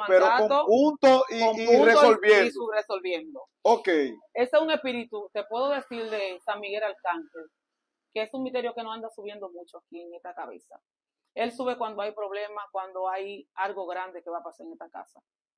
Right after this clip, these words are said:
Speaker 2: Yo vivía, te voy a hacer esta pequeña historia, Giovanni. Que me da esta tristeza,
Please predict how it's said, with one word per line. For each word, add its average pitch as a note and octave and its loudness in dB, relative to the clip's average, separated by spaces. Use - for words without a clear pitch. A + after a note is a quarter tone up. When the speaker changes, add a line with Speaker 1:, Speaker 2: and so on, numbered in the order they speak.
Speaker 2:
Yo F#3+ -8
vivía, A3 4
te G#3+ 0
voy F#3+ 2
a G#3 0
hacer G#3 -8
esta G#3 -8
pequeña G3 -6
historia, F3+ -6
Giovanni. F3 -10
Que F#3 -6
me F#3+ -4
da F#3+ 0
esta G3+ -4
tristeza, E3 -12